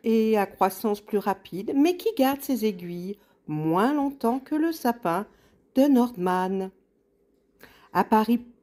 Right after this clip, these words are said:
plus récemment sur le marché et qui est en constante pro-, voilà, voilà, voilà, voilà. J'espère que cela vous a plu. Ces petites histoires, vous en aurez tous les jours,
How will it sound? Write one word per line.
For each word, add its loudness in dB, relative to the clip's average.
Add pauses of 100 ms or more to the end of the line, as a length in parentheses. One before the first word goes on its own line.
(160)
plus 0
récemment 0 (480)
sur 0
le 4
marché -4 (420)
et -4
qui -2
est 2
en 2
constante -4
pro-, -18 (140)
voilà, -4 (120)
voilà, 2
voilà, 0
voilà. -4 (220)
J'espère -6
que -2
cela 0
vous -4
a 0
plu. -6 (340)
Ces -4
petites -6
histoires, -2
vous -2
en 2
aurez -4 (360)
tous -6
les -4
jours, -14